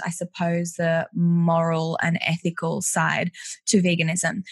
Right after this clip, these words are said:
And I can definitely say now that the main reason that I'm vegan is from an animal rights perspective. I really truly believe that, um, the way that we do things these days, the industrial, industrialization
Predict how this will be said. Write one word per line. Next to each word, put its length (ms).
And 340
I 460
can 140
definitely 400
say 240
now 420
that 180
the 80
main 300
reason 380
that 120
I'm 220
vegan 500
is 340
from 600
an 120
animal 360
rights 340
perspective. 680
I 60
really 340
truly 380
believe 500
that, 280
um, 540
the 100
way 260
that 200
we 160
do 220
things 360
these 260
days, 460
the 120
industrial, 600
industrialization 1500